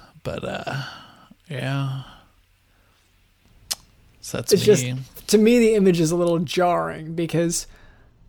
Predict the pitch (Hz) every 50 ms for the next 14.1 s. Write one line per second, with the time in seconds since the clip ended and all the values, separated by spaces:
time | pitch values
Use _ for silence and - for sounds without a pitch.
0 | _ _ _ _ _ - - 208 190 180 180 175 175 170 202 208 208 208 202 180
1 | - - - 156 190 208 214 208 196 180 165 160 165 165 160 160 - _ _ _
2 | _ _ _ _ _ - - 175 160 - - 175 175 175 165 165 165 160 160 165
3 | 160 160 160 - - - - - - - - 185 190 196 190 185 170 156 - -
4 | - 208 214 190 180 175 165 175 208 180 - 185 170 165 - 175 170 170 - -
5 | - 175 175 170 170 170 185 190 185 170 170 - - 196 202 202 190 180 175 175
6 | 180 180 170 - 151 151 147 147 - 190 180 180 175 175 175 170 170 170 170 165
7 | 165 165 165 - - - 214 226 233 233 233 233 233 233 233 208 190 190 175 170
8 | 185 - 180 165 160 - - - 208 214 202 - - - 196 214 208 208 214 226
9 | 226 220 208 - - - - - - - - - - - - - - - - 185
10 | 180 180 175 175 170 170 170 170 170 165 165 160 160 160 160 139 120 113 110 110
11 | - 113 110 110 110 110 113 113 110 110 110 107 - - 120 135 127 120 123 120
12 | 117 113 120 120 113 113 110 107 - - - 110 107 104 101 - _ - - -
13 | - - - - 110 104 104 101 101 101 101 - - 117 107 101 101 101 98 98
14 | 101 -